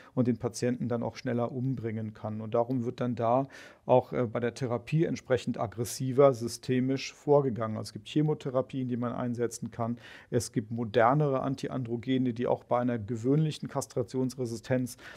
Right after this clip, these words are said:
noch etwas, äh, an, an Lebenszeit herausbringen können. Und, ähm,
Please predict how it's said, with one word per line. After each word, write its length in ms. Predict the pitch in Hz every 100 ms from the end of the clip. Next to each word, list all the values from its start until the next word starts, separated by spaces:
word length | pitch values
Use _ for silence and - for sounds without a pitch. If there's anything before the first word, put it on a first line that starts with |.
| -
noch 180 | 127 117
etwas, 560 | - - 123 113 - 143
äh, 20 |
an, 540 | 123 117 131 123 120
an 260 | 120 117 120
Lebenszeit 640 | 120 123 120 - 123 117
herausbringen 600 | 110 120 - - 123 123
können. 300 | 127 123 123 - - - - -
Und, 460 | 143 139 139 - -
ähm, 360 | 135 135 135